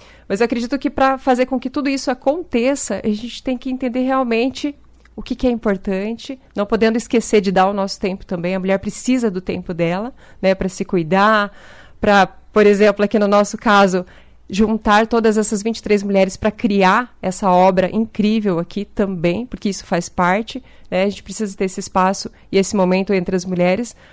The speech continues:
mas também entender que é importante você cuidar da sua casa, do seu esposo, porque foi uma decisão sua, né? Você decidiu construir uma família, você decidiu ir pro mercado de trabalho,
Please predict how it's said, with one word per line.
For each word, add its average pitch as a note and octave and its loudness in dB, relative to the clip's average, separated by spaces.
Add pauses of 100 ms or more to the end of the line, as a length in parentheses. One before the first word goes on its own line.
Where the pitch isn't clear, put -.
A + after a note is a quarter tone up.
(120)
mas D#4 2
também C#4 2
entender C4 0
que - -4
é C4+ 2
importante C#4+ -2
você G3+ -6
cuidar F#3 -4
da F3+ -6
sua F#3+ -10
casa, A3 -4
do F3 -12
seu - -8
esposo, A3 -6
porque - -6
foi A3+ -2
uma A3 -2
decisão A3 -2
sua, C4 -4 (120)
né? F#3+ -4 (280)
Você A3+ -2
decidiu A3+ -4
construir G3 -6
uma F3+ -6
família, G#3+ -6 (320)
você A#3+ -6
decidiu G#3+ -2
ir G3+ 0
pro G3 -6
mercado F3+ -4
de E3+ -14
trabalho, F3+ -4